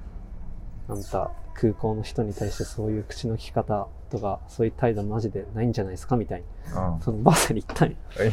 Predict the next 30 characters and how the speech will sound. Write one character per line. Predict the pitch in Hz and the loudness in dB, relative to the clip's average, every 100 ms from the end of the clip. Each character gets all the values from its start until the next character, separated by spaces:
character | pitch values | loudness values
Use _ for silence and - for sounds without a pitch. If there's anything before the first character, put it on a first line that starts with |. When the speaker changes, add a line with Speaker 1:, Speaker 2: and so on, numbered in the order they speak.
| 120 | 10
Speaker 2:
言 | 165 | 10
っ | - | 10
た | - | 2
ん | 160 | 2
だ。 | 131 110 143 - - - - - - - - | 4 2 2 -8 -10 -10 -10 -10 -12 -10 -4
Speaker 1:
う | 131 | 4
ん。 | |
で | 135 | 8
も | 131 123 | 8 6
結 | 156 - | 4 6
構 | 120 | 4
ま | 110 | 4
あ、 | |
喧 | - 135 | 4 4
嘩 | 117 123 | 8 8
腰 | 120 135 | 10 8
に | 120 | 6
な | 120 | 4
っ | - | 2
ち | 123 | -2
ゃ | |
っ | - | -2
た | 101 | -2
ん | |
だ | 98 | 0
け | 95 | -2
ど | 90 | 0
さ。 | |
Speaker 2:
う | |
ん。 | 90 | 0